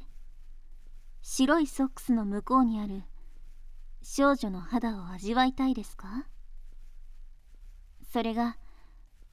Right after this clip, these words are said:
足の裏であっても、生足がよろしいです？了解いたしました。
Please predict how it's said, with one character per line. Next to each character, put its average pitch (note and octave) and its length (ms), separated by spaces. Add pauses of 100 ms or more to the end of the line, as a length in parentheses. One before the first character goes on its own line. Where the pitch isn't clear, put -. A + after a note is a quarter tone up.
足 - 280
の C4+ 160
裏 C#4 200
で B3 120
あ G#3 60
っ A3+ 60
て - 180
も、 G3 180 (840)
生 A3+ 360
足 C4 220
が C#4 100
よ C4+ 140
ろ C#4 100
し D#4+ 200
い - 20
で B3+ 80
す？ - 180 (2500)
了 A3+ 220
解 A#3 240
い A#3+ 60
た A#3+ 80
し B3+ 140
ま A#3 100
し - 80
た。 - 180